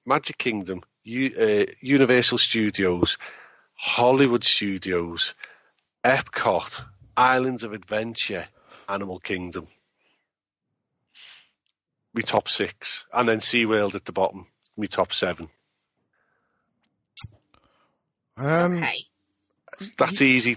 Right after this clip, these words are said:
Speaker 1: Just reel them off. What comes, just say whatever comes into your heart. Bang, boom, like that. That's what I just did.
Speaker 3: Wait, right now? You want it right now?
Speaker 1: Yeah, do it. Just do it. Bang, like that. Boom.
Speaker 3: Okay, Universal.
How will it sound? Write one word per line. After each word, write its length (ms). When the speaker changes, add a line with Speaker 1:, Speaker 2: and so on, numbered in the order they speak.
Speaker 1:
Just 220
reel 220
them 120
off. 220
What 180
comes, 840
just 180
say 200
whatever 280
comes 300
into 200
your 80
heart. 400
Bang, 400
boom, 340
like 240
that. 280
That's 200
what 100
I 140
just 240
did. 200
Speaker 3:
Wait, 180
right 160
now? 300
You 100
want 140
it 60
right 140
now? 280
Speaker 1:
Yeah, 180
do 180
it. 100
Just 180
do 140
it. 120
Bang, 480
like 180
that. 200
Boom. 340
Speaker 3:
Okay, 560
Universal. 760